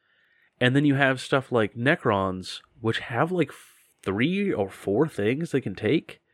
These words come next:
and they don't cost a lot of points, so you end up bringing, like, nine Necron warriors that don't really have, like, a flavor to them.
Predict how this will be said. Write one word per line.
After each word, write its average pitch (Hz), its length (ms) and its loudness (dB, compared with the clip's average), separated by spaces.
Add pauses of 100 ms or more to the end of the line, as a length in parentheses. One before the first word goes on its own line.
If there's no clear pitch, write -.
(800)
and 120 180 0
they 113 120 2
don't 139 280 0
cost 156 300 0
a 151 40 -6
lot 170 140 2
of 135 100 0
points, 214 500 -2
so - 160 -6
you 107 200 0
end 202 180 2
up 123 140 -6
bringing, 175 320 -2
like, 107 340 -4 (140)
nine 127 480 2
Necron 135 400 -2
warriors 175 560 0
that 95 100 -4
don't 175 260 2
really 156 260 0
have, 147 280 -2
like, 120 160 0
a - 100 -6
flavor 226 360 0
to 240 120 -4
them. 262 200 -4